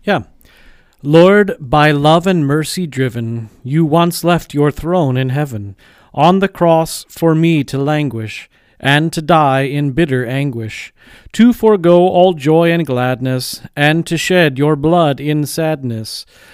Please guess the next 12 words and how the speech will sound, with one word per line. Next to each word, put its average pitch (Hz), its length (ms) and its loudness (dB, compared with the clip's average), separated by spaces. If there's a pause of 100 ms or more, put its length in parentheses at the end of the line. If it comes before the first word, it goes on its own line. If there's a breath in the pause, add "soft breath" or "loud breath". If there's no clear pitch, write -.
(140 soft breath)
By 151 340 2
this 160 240 -2
blood 160 500 0
redeemed 170 680 -2
and 185 280 -4
living, 123 520 -4 (340 soft breath)
Lord, 160 440 2
I 151 220 0
praise 156 540 -2
you 120 240 -6
with 127 400 -2
thanksgiving." 120 1000 -10